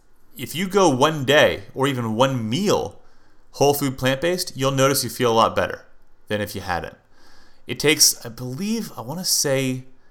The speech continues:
like, twenty-four hours.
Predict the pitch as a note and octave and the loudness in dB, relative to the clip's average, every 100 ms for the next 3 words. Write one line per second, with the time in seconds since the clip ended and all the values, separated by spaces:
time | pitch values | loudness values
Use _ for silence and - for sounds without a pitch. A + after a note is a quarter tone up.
0 | - - - - C#3 G2+ E2+ - - - | -20 -20 -20 -20 -8 -6 -8 -14 -20 -12
1 | - B2 D#3+ - C#3+ B2 G#2 A#2 D3+ E3+ | -4 -4 -4 -6 -2 2 4 2 0 -4
2 | - | -8